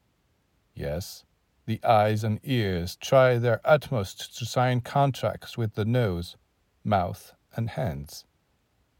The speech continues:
A man who marvels at a woman's beauty and the sound of her voice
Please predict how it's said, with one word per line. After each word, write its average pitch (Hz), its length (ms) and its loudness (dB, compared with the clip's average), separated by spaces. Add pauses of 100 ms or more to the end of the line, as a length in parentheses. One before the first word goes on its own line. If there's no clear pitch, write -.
(680)
A 131 80 0
man 147 280 4
who 135 180 0
marvels 135 680 4
at - 200 -6
a 127 100 -2
woman's 131 440 2
beauty 90 560 -4 (340)
and 110 120 2
the 98 80 -2
sound 131 480 2
of 107 180 -4
her 107 180 -4
voice 101 560 2